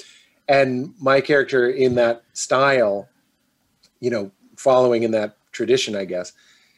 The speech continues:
is saying, like, religion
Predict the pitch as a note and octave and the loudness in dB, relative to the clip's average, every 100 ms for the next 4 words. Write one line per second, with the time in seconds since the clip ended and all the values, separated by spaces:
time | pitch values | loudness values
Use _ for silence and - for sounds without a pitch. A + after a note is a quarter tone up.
0 | _ _ - B2 - C#3+ C3 A#2 G#2+ F#2+ | _ _ -4 -4 0 0 0 -2 -4 -6
1 | - _ _ _ _ _ - C3 D#3+ D#3 | -14 _ _ _ _ _ -6 -2 0 0
2 | E3 C3+ B2+ | 0 0 -4